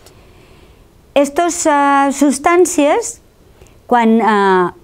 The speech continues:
s'incorporen una xicoteta quantitat de, d'aigua, tenen un comportament elàstic, però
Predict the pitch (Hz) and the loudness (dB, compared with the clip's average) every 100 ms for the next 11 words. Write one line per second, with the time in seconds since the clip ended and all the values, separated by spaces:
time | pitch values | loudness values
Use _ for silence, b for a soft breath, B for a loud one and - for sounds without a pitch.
0 | _ _ _ _ _ - - 247 240 233 | _ _ _ _ _ -10 -2 0 0 0
1 | 320 302 226 202 190 - - 277 277 226 | 0 2 2 0 -4 -12 -4 -2 0 -2
2 | 240 226 226 220 220 220 208 208 208 202 | -2 -2 -4 -4 -2 -2 0 0 0 0
3 | 196 - - _ _ _ _ - 233 277 | -2 -4 -14 _ _ _ _ -4 -2 0
4 | 208 165 139 B B - 247 214 180 170 | 0 -2 -4 B B -4 -2 0 -2 -4
5 | 160 151 160 156 160 160 170 208 285 - | -6 -6 -6 -4 -4 -4 -4 -2 -4 -4
6 | 302 320 - b b b b - 262 247 | -6 -6 -12 b b b b -4 0 2
7 | 240 294 | 2 0